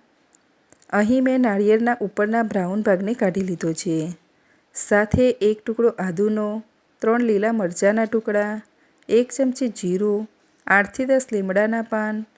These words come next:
ત્રણ ચમચી કોથમીર, ત્રણ ચમચી દાળિયાની દાળ, ત્રણ ચમચી દહીં, સ્વાદ પ્રમાણે મીઠું અને થોડુંક ઠંડુ પાણી એડ કરી બધી જ વસ્તુને મિક્સરમાં ગ્રાઇન્ડ કરી લઈશું અને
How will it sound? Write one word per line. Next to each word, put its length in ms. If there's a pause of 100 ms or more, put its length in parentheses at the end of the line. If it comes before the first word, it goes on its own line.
(300)
ત્રણ 300
ચમચી 320
કોથમીર, 640 (460)
ત્રણ 280
ચમચી 340
દાળિયાની 520
દાળ, 340 (480)
ત્રણ 300
ચમચી 360
દહીં, 540 (380)
સ્વાદ 420
પ્રમાણે 460
મીઠું 600 (420)
અને 240
થોડુંક 320
ઠંડુ 360
પાણી 400
એડ 180
કરી 320 (360)
બધી 400
જ 120
વસ્તુને 400
મિક્સરમાં 580
ગ્રાઇન્ડ 280
કરી 200
લઈશું 480 (800)
અને 240